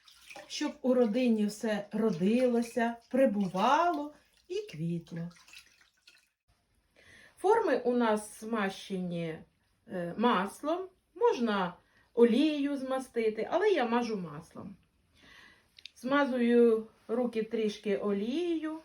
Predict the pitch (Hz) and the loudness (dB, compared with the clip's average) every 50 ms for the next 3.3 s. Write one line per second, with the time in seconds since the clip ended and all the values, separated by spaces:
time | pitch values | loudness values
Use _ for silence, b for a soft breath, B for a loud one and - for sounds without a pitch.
0 | _ b b b b b b b b - - 415 440 466 480 480 466 - - 233 | _ b b b b b b b b -12 -2 0 4 6 6 6 4 2 0 0
1 | 220 220 214 220 233 262 277 302 320 302 277 254 233 214 202 196 190 196 190 190 | 0 0 0 0 0 0 0 0 0 0 0 0 2 2 0 0 -2 -2 -2 0
2 | 196 202 214 214 208 - 208 202 196 - - _ _ _ _ _ - 190 180 180 | 0 0 0 0 -4 -4 -4 -4 -4 -6 -12 _ _ _ _ _ -8 -4 -4 -4
3 | 175 170 - - 170 - | -4 -6 -10 -14 -14 -14